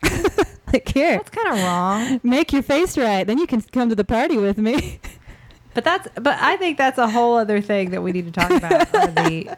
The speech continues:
Speaker 1: <laughs>
Speaker 2: uh, kinda wrong nineties board games.
Speaker 1: <laughs> Yeah, or li-, like, uh, yeah, we'll definitely, definitely have to do an episode on that. But I just like the Mall Madness where you got charge cards <laughs> and you
Speaker 2: Yes.
Speaker 1: could, like, max them out.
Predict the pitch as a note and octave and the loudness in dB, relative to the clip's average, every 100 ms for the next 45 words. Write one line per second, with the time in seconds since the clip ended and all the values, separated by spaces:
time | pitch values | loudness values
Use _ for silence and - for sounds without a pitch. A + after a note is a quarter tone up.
0 | _ - - F#3 F3+ F3+ - - - - | _ -18 -2 0 2 0 -2 -8 -8 0
1 | G#3 G3 F#3 E3+ F3 E3+ E3 E3+ E3 - | 2 4 2 2 2 2 2 0 -2 -6
2 | - E3+ E3+ E3 D#3+ D#3 E3+ E3 D3+ D#3+ | -4 -2 0 -2 -4 -4 -4 -4 -4 -2
3 | E3+ F3+ - - _ _ - D4 E4+ E4 | 2 2 0 -10 _ _ 0 4 4 4
4 | E4+ - - - - A#3+ A#3 G#3+ A3 G#3+ | 2 0 -8 -10 -4 0 0 2 0 2
5 | G#3 G#3 G#3 G3 F#3 E3+ - F#3+ G3+ G#3 | 0 2 2 2 2 0 -2 -2 0 0
6 | G#3 G3+ F#3+ A#3+ B3 C4 A#3 G#3 - A3 | 2 0 0 -2 0 0 0 -2 -2 0
7 | G#3 G3+ F#3+ F#3 F3 E3+ D#3+ D#3+ F3+ F#3+ | 2 0 0 2 2 2 2 2 0 0
8 | A3 A3+ G3 F#3+ F#3 F#3 F3+ F3+ F#3+ G3+ | 0 0 0 0 2 2 2 2 2 0
9 | F#3 F3 E3 E3 - E3+ E3+ - A3+ A#3 | 2 0 2 0 -2 -2 -2 0 0 0
10 | A#3 - - _ C4 C4 G3+ A3 G#3 - | -2 -6 -8 _ 0 2 2 0 0 0
11 | F3 D#3+ - F#3 F3 - G3 E3+ F3 D#4 | 0 0 -2 -2 -2 0 0 2 0 0